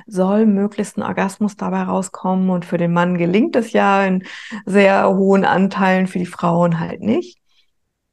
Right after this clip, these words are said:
Und also je nachdem, welcher Studie man glaubt, so haben ja fünfundzwanzig Prozent der Frauen selten bei, tatsächlich beim Geschlechtsverkehr einen Orgasmus.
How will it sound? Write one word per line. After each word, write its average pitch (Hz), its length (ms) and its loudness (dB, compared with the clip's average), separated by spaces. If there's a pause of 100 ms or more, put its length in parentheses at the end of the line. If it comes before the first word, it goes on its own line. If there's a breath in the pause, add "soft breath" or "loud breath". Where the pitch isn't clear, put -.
Und 175 540 -2 (160)
also 151 200 -2
je 160 160 -2
nachdem, 165 420 2
welcher 165 300 2
Studie 175 260 2
man 160 200 2
glaubt, 202 420 0
so 185 120 2
haben 175 140 0
ja 170 120 2
fünfundzwanzig 170 760 -4
Prozent 180 360 -6
der 180 80 -6
Frauen 175 400 -2 (600 loud breath)
selten 220 640 0
bei, 226 360 2 (180)
tatsächlich 214 560 -4
beim 202 180 -2
Geschlechtsverkehr 196 800 -6
einen 190 140 -2
Orgasmus. 190 760 -6